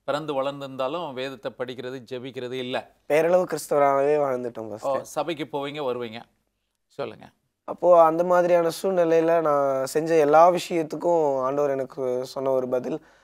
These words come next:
Speaker 2: "அஹ், இதனால உனக்கு எந்த பயனும் கிடையாது,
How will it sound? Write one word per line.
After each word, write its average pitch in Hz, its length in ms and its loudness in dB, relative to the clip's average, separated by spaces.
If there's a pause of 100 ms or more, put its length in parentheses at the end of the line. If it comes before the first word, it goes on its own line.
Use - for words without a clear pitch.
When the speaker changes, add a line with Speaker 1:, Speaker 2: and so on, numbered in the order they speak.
(220)
Speaker 2:
"அஹ், 120 440 -4 (200)
இதனால 185 420 4
உனக்கு 175 320 4
எந்த 131 160 0
பயனும் 123 320 -2
கிடையாது, 113 460 -10